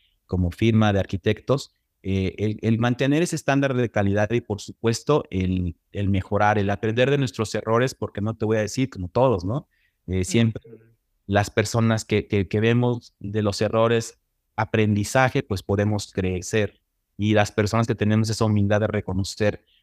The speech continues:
Speaker 1: pues esto pudo haber sido o realizado mejor, o esto se pudo haber manejado de una mejor manera.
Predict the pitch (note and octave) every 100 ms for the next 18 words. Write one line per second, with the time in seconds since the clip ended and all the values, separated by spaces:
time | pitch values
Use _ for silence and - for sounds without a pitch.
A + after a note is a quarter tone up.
0 | _ A#2+ C3+ C3 A2 B2+ A#2+ A#2 - B2
1 | A2+ A2 - _ _ - F#2 G#2 G#2 G2+
2 | - A2+ A2 G2 - A#2+ A#2+ A#2 _ _
3 | _ G#2+ A2 A#2+ A#2 A#2+ A2+ A2 G#2 G2+
4 | A2 G#2+ G#2 G2 G#2 G2+ G2 G2+ G2+ G2
5 | G2